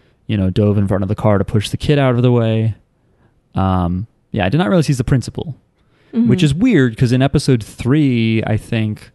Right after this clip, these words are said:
Speaker 1: he just hears the two teachers talk about doctoring this kid's test, and he says nothing until later.
Speaker 2: Yeah.
Speaker 1: When he's like, "I think it was pretty fucked up what you did to his
Speaker 2: Yeah,
Speaker 1: test." I'm like,
Speaker 2: I
Speaker 1: "Why didn't you tell him to stop?"
Speaker 2: Maybe, maybe he wanted to see what they did, like,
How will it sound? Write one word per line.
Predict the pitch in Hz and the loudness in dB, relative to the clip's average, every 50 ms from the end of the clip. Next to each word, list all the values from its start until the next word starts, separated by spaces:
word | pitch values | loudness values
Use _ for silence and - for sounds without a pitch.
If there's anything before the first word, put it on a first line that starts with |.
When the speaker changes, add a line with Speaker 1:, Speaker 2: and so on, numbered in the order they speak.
| _ _ _ _ _ _ _ - | _ _ _ _ _ _ _ -16
Speaker 1:
he | - - 123 | -10 -8 -4
just | 110 127 120 - | -2 -2 -4 -2
hears | - 143 135 135 135 120 | 0 0 2 2 2 2
the | 120 120 | 2 0
two | - - 135 | 0 0 0
teachers | 127 - 131 120 - - 120 117 113 104 - | 0 0 -2 -2 0 0 0 0 0 -2 -2
talk | - 120 113 110 - | -2 0 0 0 0
about | 120 107 107 107 101 98 - | -2 -2 0 -2 -2 -2 -2
doctoring | - 107 104 104 - - 117 113 107 110 | 0 0 0 -2 -2 0 0 0 0 0
this | 107 104 - | 0 -2 -4
kid's | - - 113 98 - | -4 -4 -4 -4 -4
test, | - - 123 113 104 101 104 - - | -4 -2 -2 0 0 -2 -4 -6 -4
and | - 123 117 107 | -2 0 0 2
he | 123 127 131 131 131 131 135 | 4 4 4 4 4 4 2
says | 127 - - 165 202 202 143 | 0 0 0 2 2 2 2
nothing | 139 131 156 170 - - 107 101 101 | 2 2 2 0 0 0 0 0 2
until | 104 107 - 117 104 95 | 0 0 0 0 0 2
later. | 101 110 107 90 69 101 104 _ _ _ _ - | 0 0 0 0 -2 -4 -6 _ _ _ _ -2
Speaker 2:
Yeah. | 208 208 202 190 180 175 180 185 - _ - | 0 2 2 2 2 0 0 -2 -6 _ -2
Speaker 1:
When | - 202 202 | -2 0 2
he's | 202 202 - | 2 2 2
like, | 107 95 - | 0 0 0
"I | - - 120 | 0 -2 0
think | - 127 107 101 | 0 0 0 2
it | 92 | 2
was | 98 98 92 | 2 0 0
pretty | - - 110 107 98 | 0 -2 0 -2 -2
fucked | - - 123 113 107 - | 0 0 0 0 0 0
up | 123 120 117 113 - | 0 2 2 0 0
what | 113 110 | -2 -2
you | 107 | 0
did | 101 117 117 | 0 0 2
to | 117 107 | 2 0
his | 90 - 214 | 0 0 0
Speaker 2:
Yeah, | 196 180 180 180 175 | 0 0 0 0 0
Speaker 1:
test." | 180 185 190 | 0 -2 0
I'm | 113 113 | 0 0
like, | 113 - | 0 2
Speaker 2:
I | 98 | 2
Speaker 1:
"Why | 98 117 170 | 0 0 0
didn't | 233 269 269 | 0 0 0
you | 226 202 | 0 2
tell | - 127 151 | 2 2 2
him | 170 175 | 2 2
to | 143 113 | 0 0
stop?" | - - - 107 151 160 - - - | -2 -4 -4 -2 -2 -2 -4 -4 0
Speaker 2:
Maybe, | 214 220 240 233 233 254 254 247 233 - | 2 4 4 4 4 4 2 2 2 0
maybe | - 208 208 196 202 | 2 2 2 4 4
he | 202 190 | 2 2
wanted | 180 175 175 175 | 2 2 0 0
to | 170 175 | -2 -2
see | - 196 170 | 0 0 0
what | 170 170 - | 0 0 -2
they | 175 165 | -4 -4
did, | 175 175 175 170 | -2 -4 -4 -4
like, | 175 208 - 180 180 | -4 -2 -2 -2 -2